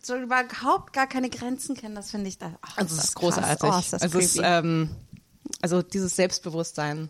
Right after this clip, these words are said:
Speaker 1: Ja.
Speaker 2: bewundernswert.
Speaker 1: Ja, aber zum, äh, d-, zum Thema, es ist das Klischee, dass alle angesprochen werden. Ich finde zum Beispiel, es wird ja auch oft gesagt bei Online-Dating, dass Online-Dating für Männer so hart ist, weil Frauen kriegen ja Millionen Nachrichten die ganze Zeit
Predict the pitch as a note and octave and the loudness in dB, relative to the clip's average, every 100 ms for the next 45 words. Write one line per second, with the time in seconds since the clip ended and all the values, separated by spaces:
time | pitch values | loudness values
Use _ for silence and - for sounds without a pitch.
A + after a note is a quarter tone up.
0 | - F3+ E3 - F#3+ D3+ D3 D3+ - - | -8 -6 -6 -2 0 0 -2 -2 -4 -4
1 | D3+ - E3+ - - A#3+ A#3+ - B3+ B3+ | -6 -10 -14 -14 -4 -2 -2 0 2 2
2 | A#3+ - A3 A3 A3 G#3+ G#3 G#3 G3 - | 2 2 4 4 4 2 2 -2 -4 -6
3 | G#3+ - - G#3+ - A#3 A3 - A#3 A3+ | -6 -4 -2 0 0 2 2 0 0 0
4 | - - A3+ - A#3 A3 G#3+ G#3 G3+ A#3+ | 0 0 0 2 2 2 0 0 0 2
5 | C#4+ - F3 F3+ F#3+ F#3 F3+ G#3+ - - | 0 -2 -2 -2 0 2 2 0 -6 -16
6 | - - D4 - B3+ A#3 A3+ A#3 A3 A#3 | -4 0 2 2 4 4 2 0 0 2
7 | A#3 A#3 G#3 A3 - G3+ G3+ - G3 G#3 | 2 2 2 -2 -4 -2 -2 0 0 2
8 | G#3+ G#3+ G3+ G3 G3+ G3 G3 - - - | 2 0 0 -2 0 0 0 -4 -14 -20
9 | _ G3+ F#3+ - - - - A3 A3 G#3 | _ 2 2 2 0 -2 0 2 2 2
10 | G3+ G3+ G#3 - G3 G3+ A#3+ C4 A#3 G3+ | 0 0 -4 -2 0 2 2 2 2 0
11 | G3 F#3+ F#3+ - G#3 A3+ - G3+ F#3+ - | 2 0 0 0 0 0 0 0 0 0
12 | G3 G#3 B3 A#3+ - A3+ G#3+ G#3 G#3 G#3+ | 2 4 4 0 0 0 2 2 4 2
13 | G#3+ G3+ A#3+ C4 B3+ A#3+ A#3+ B3 A#3+ G#3 | 2 4 4 6 6 6 4 2 0 -2
14 | - F#3 F3+ F3+ F3 - F3+ - F#3 F3 | 0 0 2 0 0 -2 -4 4 6 6
15 | F#3+ - | 4 4